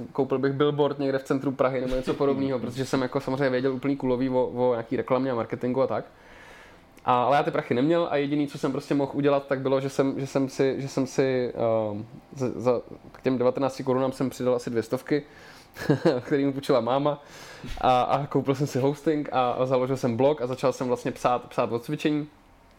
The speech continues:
Speaker 1: To úplně první, co jsem dělal, tak bylo, že jsem každý den postoval, eh, jakoby tréninkový plán na ten den.
Speaker 2: Mhm.
Speaker 1: A dělal jsem to asi měsíc a půl a pak,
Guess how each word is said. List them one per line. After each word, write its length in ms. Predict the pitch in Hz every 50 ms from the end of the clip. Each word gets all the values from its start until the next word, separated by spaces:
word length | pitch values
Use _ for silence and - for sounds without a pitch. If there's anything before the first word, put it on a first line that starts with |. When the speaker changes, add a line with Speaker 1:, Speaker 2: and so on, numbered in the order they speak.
| - - - -
Speaker 1:
To 100 | - 151
úplně 240 | 151 143 175 165 156
první, 260 | 170 160 151 156 147
co 120 | - 151
jsem 160 | 147 156 143 139
dělal, 160 | 139 135 135
tak 120 | 139 127 127
bylo, 140 | 131 135
že 40 | 131 -
jsem 120 | - 131
každý 260 | 131 139 127 131 135 127
den 120 | 131 131
postoval, 500 | 131 131 123 - - 135 127 123 127 123 - - - - - - - - - - -
eh, 260 | 123 120 120 117 117
jakoby 240 | 113 117 131 127 123
tréninkový 400 | - 120 120 123 120 123 120 120
plán 260 | - 131 117 117 117
na 80 | 113 117
ten 200 | - 127 120 113
den. 200 | 107 107 110 - - -
Speaker 2:
Mhm. 280 | 127 127 131 127 110 98 - - - - -
Speaker 1:
A 80 | -
dělal 140 | 120 127 127
jsem 180 | - - 139 131
to 80 | 135
asi 160 | 123 - - 135
měsíc 320 | 139 139 139 - 151 -
a 60 | 98
půl 360 | 107 - 135 139 156 165 - - -
a 60 | 135
pak, 280 | - 131 - - -